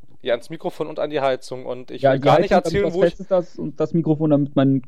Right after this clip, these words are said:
Speaker 2: Mund vor dem Mikrofon bleibt.
Speaker 1: Ja, genau, aber ich will auch gar nicht erzählen, wo ich jetzt seine Füße schon wieder festgekettet hab.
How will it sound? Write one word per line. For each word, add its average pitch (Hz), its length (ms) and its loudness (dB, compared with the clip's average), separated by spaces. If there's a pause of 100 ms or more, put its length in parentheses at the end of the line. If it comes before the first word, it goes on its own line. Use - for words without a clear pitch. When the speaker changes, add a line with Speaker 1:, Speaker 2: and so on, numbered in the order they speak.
(160)
Speaker 2:
Mund 135 240 6
vor 139 100 6
dem 131 60 8
Mikrofon 113 300 2
bleibt. 113 340 0
Speaker 1:
Ja, 139 160 6
genau, 139 320 2
aber 131 140 4
ich - 100 -8
will 147 100 -2
auch 123 140 0
gar 139 160 2
nicht 135 100 -10
erzählen, 135 380 -8
wo 131 80 -4
ich 127 80 -6
jetzt 123 140 -12
seine 120 160 -10
Füße 147 280 -14
schon 110 140 -14
wieder 110 140 -6
festgekettet - 640 -12
hab. - 180 -6